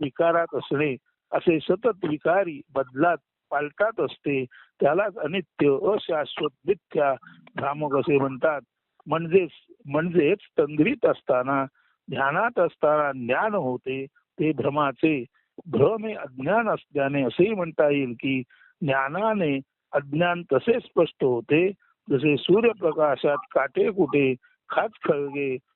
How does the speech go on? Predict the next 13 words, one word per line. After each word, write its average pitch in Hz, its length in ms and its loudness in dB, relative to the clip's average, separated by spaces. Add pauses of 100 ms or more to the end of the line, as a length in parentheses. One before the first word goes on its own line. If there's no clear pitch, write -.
(140)
उंचवटे 156 680 2
उतार 139 380 2
स्पष्ट - 420 -2
व्हावेत. 139 420 2 (480)
म्हणजे 147 280 2
ध्यानात 139 480 -2 (100)
जे 190 100 6
आपल्याला 165 420 2
ज्ञान 131 400 -6
होतं, 139 420 -2 (360)
ते 147 100 -2
ध्यानातील 151 880 -2
ज्ञान 131 300 -2